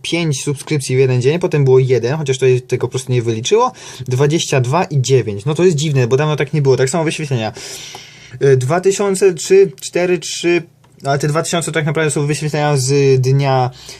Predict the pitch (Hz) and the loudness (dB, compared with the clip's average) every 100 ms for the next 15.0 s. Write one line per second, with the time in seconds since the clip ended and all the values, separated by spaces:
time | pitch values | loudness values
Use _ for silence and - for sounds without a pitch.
0 | 143 127 - 143 143 - 160 160 143 139 | -18 -6 0 2 2 0 0 0 -2 -2
1 | 151 139 156 127 127 135 143 - - 139 | -2 0 -2 -2 -2 -4 -6 -6 -6 -2
2 | 147 123 113 - 120 117 139 131 127 117 | 0 0 -2 -6 -8 -8 -8 -6 -8 -8
3 | 113 117 127 117 113 107 127 170 220 165 | -10 -12 -12 -6 -6 -6 -6 -6 -6 -8
4 | 123 120 123 143 147 135 127 127 117 104 | -10 -8 -8 -6 -6 -6 -8 -10 -12 -10
5 | 101 131 117 98 98 104 - - - 131 | -10 -10 -10 -12 -12 -16 -18 -20 -20 -18
6 | - - 160 214 214 196 190 - 202 180 | -12 -10 -10 -10 -10 -10 -10 -10 -10 -10
7 | 175 175 170 185 139 139 185 220 208 190 | -10 -8 -6 -6 -6 -4 -6 -6 -6 -6
8 | 156 131 113 110 143 127 139 190 226 220 | -4 -4 -6 -8 -8 -8 -8 -6 -4 -4
9 | 180 - 147 156 139 135 139 127 143 175 | -8 -10 -12 -12 -12 -8 -4 -4 -4 -6
10 | 156 139 160 - 143 147 147 127 127 156 | -6 -6 -6 -6 -8 -8 -8 -6 -6 -6
11 | 208 - - - 143 131 139 139 143 139 | -10 -18 -20 -12 -10 -6 -6 -4 -6 -8
12 | 131 131 131 120 123 120 131 131 127 127 | -6 -6 -6 -8 -8 -6 -6 -6 -6 -6
13 | 110 - 110 110 151 269 277 233 - 123 | -6 -10 -8 -8 -6 -8 -8 -8 -4 -4
14 | - 117 113 107 117 202 240 143 110 | -6 -8 -6 -6 -8 -8 -10 -8 -8